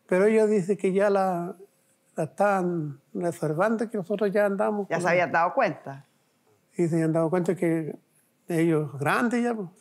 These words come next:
Speaker 1: casados.
Speaker 2: ¿Y la relación con ellos cómo fue en estos años?
Speaker 1: Fue buena, fue buena todavía.
Speaker 2: Todavía.
Speaker 1: Todavía.
Speaker 2: ¿Y por
Speaker 1: Todavía no
Speaker 2: qué?
Speaker 1: saben, no saben que lo vamos a separar.
Speaker 2: Sí.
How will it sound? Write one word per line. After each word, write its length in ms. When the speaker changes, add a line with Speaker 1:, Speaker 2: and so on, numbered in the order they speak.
Speaker 1:
casados. 480
Speaker 2:
¿Y 80
la 120
relación 380
con 160
ellos 180
cómo 260
fue 220
en 80
estos 280
años? 280
Speaker 1:
Fue 100
buena, 500
fue 120
buena 300
todavía. 520
Speaker 2:
Todavía. 420
Speaker 1:
Todavía. 440
Speaker 2:
¿Y 60
por 80
Speaker 1:
Todavía 140
no 100
Speaker 2:
qué? 80
Speaker 1:
saben, 340
no 120
saben 280
que 120
lo 140
vamos 160
a 40
separar. 380
Speaker 2:
Sí. 80